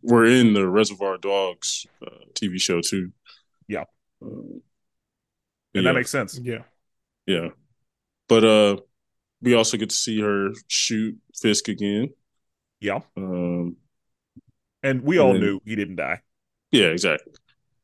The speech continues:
Speaker 1: Uh,
Speaker 2: And
Speaker 1: found out at the end, but yeah, we all kinda figured, like, this
Speaker 2: And
Speaker 1: is
Speaker 2: then
Speaker 1: gonna be here.
Speaker 2: And then, uh, we hit the roller rink where
Speaker 1: Mm-hmm.
Speaker 2: she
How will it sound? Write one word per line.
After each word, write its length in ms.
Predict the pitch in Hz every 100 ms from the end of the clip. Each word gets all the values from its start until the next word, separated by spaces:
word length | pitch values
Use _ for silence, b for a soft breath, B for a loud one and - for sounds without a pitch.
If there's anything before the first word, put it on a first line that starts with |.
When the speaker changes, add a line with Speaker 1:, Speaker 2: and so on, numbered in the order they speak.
| _ _ _ -
Speaker 1:
Uh, 220 | 104 90
Speaker 2:
And 100 | 87
Speaker 1:
found 200 | 107 104
out 120 | 92 82
at 40 |
the 80 | -
end, 280 | 90 92 87
but 100 | 90
yeah, 140 | 87
we 140 | 82 98
all 180 | 82 76
kinda 300 | - - -
figured, 360 | - - - - -
like, 240 | 55 - - - _ _ _ _ _ _ -
this 140 | 104
Speaker 2:
And 80 | 117
Speaker 1:
is 80 | 120
Speaker 2:
then 60 |
Speaker 1:
gonna 200 | 101 92
be 100 | 87
here. 260 | 87 80 - _ _ _ _ _ _ _ _
Speaker 2:
And 120 | 135 143
then, 240 | 151 143
uh, 300 | 135 131 123
we 240 | 120 127
hit 120 | 160 -
the 80 |
roller 260 | 127 202 160
rink 280 | 123 160 - _ _ _ _ _ _ _
where 460 | - 120 113 113 107
Speaker 1:
Mm-hmm. 80 | 92
Speaker 2:
she 440 | 92 123 120 113